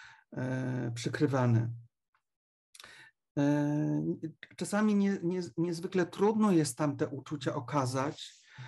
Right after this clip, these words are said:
e, właśnie z takich względów, że nie było na nie miejsca w, w systemie rodzinnym. W związku z tym my się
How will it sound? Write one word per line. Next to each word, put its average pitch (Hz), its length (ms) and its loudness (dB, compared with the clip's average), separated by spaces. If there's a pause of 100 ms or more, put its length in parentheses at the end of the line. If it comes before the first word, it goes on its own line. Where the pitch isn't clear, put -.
(320)
e, 139 520 0
właśnie 160 380 2
z - 60 -8
takich 151 260 0
względów, 143 560 2
że 147 140 2
nie 143 120 4
było 147 280 2
na 143 140 0
nie 139 200 0
miejsca 139 640 -2
w, - 180 -18 (760)
w - 60 -12
systemie 143 420 2
rodzinnym. 131 840 0 (120)
W 131 80 -12
związku 156 420 2
z - 120 -12
tym 147 280 0
my 147 120 0
się 147 320 -4